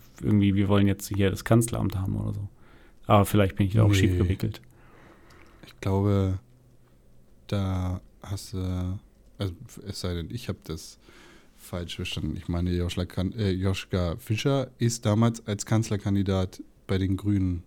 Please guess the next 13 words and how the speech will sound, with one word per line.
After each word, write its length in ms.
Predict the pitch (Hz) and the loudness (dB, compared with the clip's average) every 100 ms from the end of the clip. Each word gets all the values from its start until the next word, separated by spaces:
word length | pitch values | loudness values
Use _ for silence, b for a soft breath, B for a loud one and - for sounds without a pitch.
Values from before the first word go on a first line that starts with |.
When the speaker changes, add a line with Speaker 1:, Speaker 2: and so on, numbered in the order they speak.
| _ _ _ - - | _ _ _ -20 -8
Speaker 2:
aufgetreten. 540 | 95 - 98 - - | -8 -8 -12 -8 -2
Speaker 1:
Okay. 340 | - - 95 87 | -2 0 -4 -4
Speaker 2:
Er 180 | - 71 | -8 -4
war 140 | 82 87 | -4 -2
dann 160 | 87 | -4
ja 100 | 78 | -6
auch 240 | - - - | -8 -12 -14
immerhin 480 | 120 87 - 85 87 - - - _ _ _ _ _ - | -12 -12 -10 -10 -12 -18 -20 -20 _ _ _ _ _ -10
dabei. 340 | 85 71 52 - - _ _ - _ _ _ - 110 | -8 -8 -10 -14 -18 _ _ -20 _ _ _ -8 -4
So. 60 | |
Speaker 1:
Ja. 140 | 104 - - B B B B B B B B B B _ - | -2 -4 -10 B B B B B B B B B B _ -2
Speaker 2:
Aber 200 | 151 139 | 4 6
ey, 180 | 131 | 4